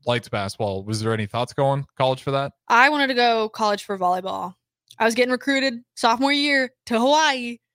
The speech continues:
Speaker 2: So I was like, "I'm ready for this." But, you know, Hawaii,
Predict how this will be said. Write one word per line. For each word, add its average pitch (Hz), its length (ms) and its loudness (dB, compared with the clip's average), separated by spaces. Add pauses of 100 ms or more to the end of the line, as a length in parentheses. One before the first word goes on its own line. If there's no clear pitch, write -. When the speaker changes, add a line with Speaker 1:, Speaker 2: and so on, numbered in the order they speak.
(160)
Speaker 2:
So - 140 -2
I 226 140 4
was 220 80 -2
like, 214 180 -2
"I'm 233 220 2
ready 254 220 2
for 220 160 -4
this." 202 480 -6
But, 202 160 -6
you 214 80 -4
know, 196 160 -4
Hawaii, 170 400 -8